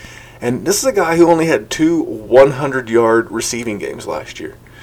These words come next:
You know, he was very boom bust. So if I was gonna have Doug Baldwin, it would be much more likely for me to own Baldwin than, like, a best ball. And then this next one's really gonna maybe ruffle some feathers now. In Dynasty, I'd love to have him, but that's Evan Ingram.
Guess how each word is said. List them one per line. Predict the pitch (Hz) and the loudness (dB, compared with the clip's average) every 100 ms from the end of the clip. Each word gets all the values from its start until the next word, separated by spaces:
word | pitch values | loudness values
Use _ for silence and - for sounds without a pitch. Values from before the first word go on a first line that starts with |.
| - - | -20 -10
You | 117 | -2
know, | 120 110 | 0 0
he | 156 | 0
was | 214 156 | 2 2
very | 127 135 123 | 8 6 6
boom | 113 123 131 110 | 2 2 2 2
bust. | 110 95 - | 2 0 0
So | 113 | -2
if | 110 | 2
I | 135 | 2
was | 185 | 4
gonna | 180 | 2
have | 156 135 | 2 0
Doug | 117 120 117 | 4 2 6
Baldwin, | 110 107 117 | 6 8 6
it | 113 | 2
would | 101 | 0
be | 107 104 | -2 0
much | 107 113 107 | 4 4 4
more | 117 107 | 2 4
likely | 104 104 117 | 4 2 0
for | 113 | -2
me | 110 | 0
to | 107 | 2
own | 104 107 | 2 2
Baldwin | 107 104 104 113 | 6 8 6 4
than, | 104 | 0
like, | 92 - | -2 -4
a | 101 | 2
best | 107 110 | 2 4
ball. | 123 131 131 - - - - - - | 6 6 6 -8 -20 -20 -20 -20 -4
And | 139 | 2
then | 180 | 4
this | 202 | 4
next | 131 135 - | 4 0 2
one's | 170 117 | 0 0
really | 113 139 143 | 0 0 2
gonna | 135 127 123 113 | 6 6 6 4
maybe | 110 131 127 | 4 2 2
ruffle | 113 120 123 | 4 4 2
some | 117 113 | -2 -2
feathers | 104 120 120 120 | 2 4 4 4
now. | 110 101 | 2 2
In | 113 | 2
Dynasty, | 110 131 143 127 | 4 2 2 2
I'd | 110 | 2
love | 104 113 | 4 2
to | 101 | 2
have | 107 107 | -2 -4
him, | 104 | -2
but | |
that's | 113 139 | 0 0
Evan | 123 127 113 | 4 4 4
Ingram. | 131 110 90 | 0 -2 -8